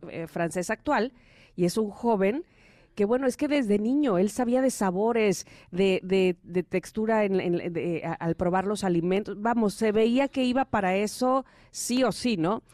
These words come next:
Entonces, <laughs> yo decía, "Qué suerte, ¿verdad?". Pues no todos tenemos esa suerte, pero ahora que tú hablas de no querer las cosas, eh, o de, o que muchas veces queremos las cosas en un clic,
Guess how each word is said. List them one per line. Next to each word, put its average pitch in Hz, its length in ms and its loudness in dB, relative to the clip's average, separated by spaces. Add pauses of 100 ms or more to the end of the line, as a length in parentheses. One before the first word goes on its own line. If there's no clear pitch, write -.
(260)
Entonces, 233 560 0
<laughs> - 760 -4
yo 220 100 2
decía, 247 180 0
"Qué 359 140 -4
suerte, 175 560 0
¿verdad?". 170 320 2
Pues 247 100 -8
no 311 140 -4
todos 302 260 0
tenemos 226 320 -2
esa 214 140 -4
suerte, 220 260 -2
pero 277 260 2
ahora 330 380 2
que 269 140 -4
tú 254 300 -4
hablas 190 440 0 (240)
de 196 140 0
no 233 100 0
querer 269 320 0
las 247 180 -2
cosas, 220 600 -2 (420)
eh, 190 160 0
o 208 180 2
de, 196 220 0
o 208 160 0
que 220 140 -4 (360)
muchas 247 340 -4
veces 240 220 -2
queremos 226 280 -2
las 208 140 -2
cosas 214 260 -4
en 196 100 -2
un 208 80 -2
clic, 208 540 -4